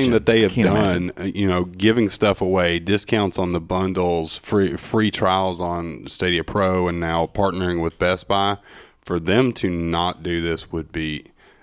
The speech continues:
Speaker 2: it would make absolutely no sense.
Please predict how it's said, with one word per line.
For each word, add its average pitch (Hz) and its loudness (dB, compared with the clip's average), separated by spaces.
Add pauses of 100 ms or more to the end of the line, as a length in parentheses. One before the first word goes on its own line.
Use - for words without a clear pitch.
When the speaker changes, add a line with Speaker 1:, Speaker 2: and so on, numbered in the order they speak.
(160)
Speaker 2:
it 110 2
would 104 0
make 85 -4
absolutely 87 -4
no 76 -8
sense. - -16